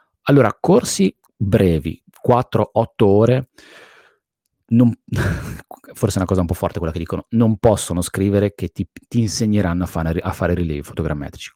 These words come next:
Quattro, otto ore per una materia così trasversale come la fotogrammetria sono niente. Eh, dovrebbero dire, e anzi sarebbero, eh, sarebbe molto auspicabile, eh, come obiettivo di questi corsi,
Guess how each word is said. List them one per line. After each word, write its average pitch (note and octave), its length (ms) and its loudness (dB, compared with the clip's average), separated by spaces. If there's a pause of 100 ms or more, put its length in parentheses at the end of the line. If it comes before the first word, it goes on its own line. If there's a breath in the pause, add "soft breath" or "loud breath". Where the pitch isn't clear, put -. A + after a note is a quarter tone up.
Quattro, F3 420 0
otto B2 300 -2
ore D#3 380 2 (680 loud breath)
per A#2+ 160 4
una A#2+ 120 4
materia A2+ 460 2
così A#2 260 2
trasversale G2 760 -2
come F2+ 200 -2
la E2 80 -2
fotogrammetria F2+ 800 -2 (280)
sono - 400 -2
niente. A2 640 -2 (300)
Eh, F#2 340 -2
dovrebbero A#2 540 2
dire, G#2 400 2 (280)
e - 180 -4
anzi F#2 460 -2
sarebbero, F#2 640 -2
eh, E2 220 -2
sarebbe F#2 240 -2
molto B2 280 0
auspicabile, D#2+ 800 -2
eh, D2+ 400 -6
come F2 240 -4
obiettivo F2+ 480 -2
di D#2+ 60 -4
questi - 280 -6
corsi, C#3+ 440 0